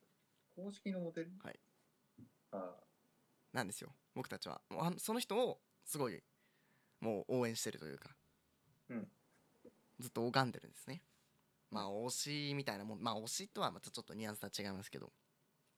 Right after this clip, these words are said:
Speaker 1: うん。
Speaker 2: で、その「トイ・ストーリー」のおじさんに似てるおじさんがいるんですけど、その人が、に似てる人が、<laughs> が、あの、
Speaker 1: あ、そういうこと？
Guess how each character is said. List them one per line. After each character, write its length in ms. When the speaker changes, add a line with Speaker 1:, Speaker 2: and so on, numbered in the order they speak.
Speaker 1:
う 40
ん。 140
Speaker 2:
で、 80
そ 140
の 300
「ト 100
イ・ 20
ス 60
ト 100
ー 40
リ 80
ー」 40
の 120
お 60
じ 100
さ 120
ん 60
に 80
似 160
て 120
る 300
お 80
じ 120
さ 140
ん 80
が 80
い 120
る 140
ん 60
で 80
す 80
け 80
ど、 100
そ 120
の 100
人 220
が、 300
に 140
似 140
て 100
る 80
人 160
が、 100
<laughs> 2250
が、 120
あ 40
の、 80
Speaker 1:
あ、 60
そ 240
う 60
い 40
う 40
こ 100
と？ 220